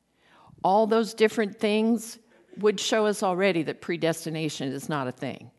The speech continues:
It's not like God bumps you and says, "No, not that path, this one." You do that, beloved. You do that. You do that from an awareness.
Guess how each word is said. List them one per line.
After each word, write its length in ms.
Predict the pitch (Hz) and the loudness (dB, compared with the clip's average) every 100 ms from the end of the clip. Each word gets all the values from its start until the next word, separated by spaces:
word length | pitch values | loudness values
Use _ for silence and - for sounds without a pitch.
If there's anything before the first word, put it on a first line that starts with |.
| _ _ _ _ _ _ _ _ _ _ _ _ _ 196 | _ _ _ _ _ _ _ _ _ _ _ _ _ 2
It's 280 | 185 - | 2 0
not 340 | 196 185 220 214 | 2 6 4 4
like 320 | 190 170 165 - - 151 - | 2 2 0 -10 -20 -20 -6
God 440 | 185 185 180 143 | 2 4 4 0
bumps 400 | 160 185 185 - | 2 2 0 -4
you 360 | 147 139 135 175 - _ _ _ 180 | -4 -2 -2 -4 -10 _ _ _ -2
and 140 | 165 | -2
says, 340 | - 175 165 | 2 2 4
"No, 280 | 190 202 208 - | 6 6 4 4
not 240 | 196 220 - | 6 8 8
that 220 | 202 - | 4 4
path, 280 | 165 160 - | 0 0 0
this 260 | 196 - 143 | 0 0 -6
one." 160 | 113 - - - - - - _ _ - - | -8 -10 -20 -20 -20 -20 -20 _ _ -20 -10
You 240 | 220 392 427 | 4 6 6
do 160 | 330 | 4
that, 280 | 196 156 131 | 6 6 6
beloved. 540 | 180 165 190 285 370 339 - _ _ _ _ _ _ _ _ - _ - | 4 0 0 0 -2 -2 -10 _ _ _ _ _ _ _ _ -20 _ -6
You 260 | 220 277 | 0 0
do 160 | 226 208 | 2 0
that. 340 | 175 123 107 - _ _ _ _ _ _ _ _ _ _ _ _ _ _ _ - - - | 2 0 -2 -8 _ _ _ _ _ _ _ _ _ _ _ _ _ _ _ -20 -20 -20
You 280 | - 196 294 | -6 0 2
do 260 | 214 254 359 | 2 4 4
that 360 | 160 131 135 - _ | 4 0 0 -8 _
from 360 | - - 247 381 | -4 2 2 4
an 80 | |
awareness. 840 | 330 180 151 147 147 196 320 - - | 2 2 2 2 0 -2 -4 -12 -20